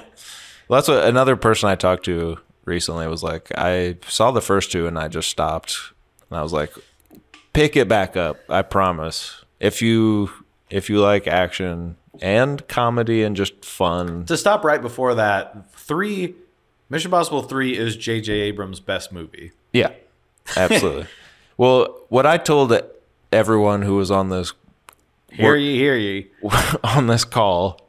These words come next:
Speaker 2: yes, I hijacked a work call to just talk
Speaker 1: <laughs>
Speaker 2: about Mission Impossible. But I said, "Just start with Ghost Protocol." If, 'cause a lot of people were like, "I haven't seen any of them." I said, "Just do Ghost Protocol."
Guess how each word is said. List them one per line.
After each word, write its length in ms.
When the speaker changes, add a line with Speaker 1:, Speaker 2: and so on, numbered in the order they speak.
Speaker 2:
yes, 520
I 480
hijacked 580
a 100
work 280
call 240
to 120
just 260
talk 200
Speaker 1:
<laughs> 0
Speaker 2:
about 180
Mission 240
Impossible. 420
But 300
I 120
said, 240
"Just 320
start 240
with 160
Ghost 260
Protocol." 640
If, 260
'cause 220
a 60
lot 120
of 60
people 160
were 60
like, 160
"I 80
haven't 180
seen 220
any 120
of 100
them." 200
I 120
said, 360
"Just 240
do 160
Ghost 380
Protocol." 500